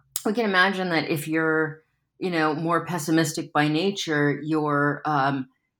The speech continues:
really good at anticipating the ways that people might breach a contract, say, um, or, or violate a law in some, in some creative way. Whereas if you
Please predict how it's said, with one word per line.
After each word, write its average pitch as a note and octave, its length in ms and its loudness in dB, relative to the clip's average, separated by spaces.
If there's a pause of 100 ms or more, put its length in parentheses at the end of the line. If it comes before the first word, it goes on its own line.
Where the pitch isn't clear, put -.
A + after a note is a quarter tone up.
(260)
really A#3+ 420 0
good A#3 240 0
at - 160 -2
anticipating D#3+ 840 0
the C#3 80 2
ways D3 360 0
that - 160 -6
people D3+ 320 -2
might C#3+ 340 2
breach D3 260 0
a D3+ 60 0
contract, E3 720 0
say, - 500 0 (520)
um, C#3+ 500 0
or, C#3+ 420 0
or D3 160 -2
violate D3 440 2
a C#3+ 40 2
law C#3+ 300 2
in C3 160 -4
some, C#3+ 200 0 (100)
in D3+ 100 2
some D3 180 2
creative C#3+ 520 0
way. C3 440 0
Whereas D3+ 320 0
if D3 160 -4
you D3 320 0